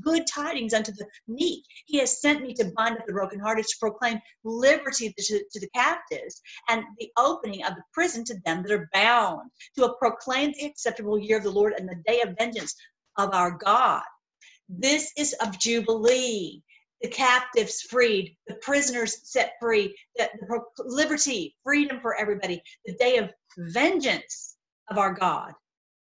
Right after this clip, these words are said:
vengeance against the cabal. This is what Jubilee is about. It's about things, the ones who, who have been our taskmasters are out and they're in serious trouble. And that's amazing, you guys.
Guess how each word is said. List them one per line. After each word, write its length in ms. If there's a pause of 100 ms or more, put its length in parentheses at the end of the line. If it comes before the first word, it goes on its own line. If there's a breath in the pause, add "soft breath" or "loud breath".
(140)
vengeance 600
against 360
the 80
cabal. 800 (260)
This 280
is 160
what 200
Jubilee 540
is 120
about. 400 (560)
It's 180
about 360
things, 380
the 180
ones 200
who, 260
who 220
have 200 (440 soft breath)
been 120
our 200
taskmasters 640 (120)
are 240 (600)
out 320 (300)
and 140
they're 120
in 200 (280)
serious 380
trouble. 340 (760)
And 100
that's 160
amazing, 460
you 120
guys. 220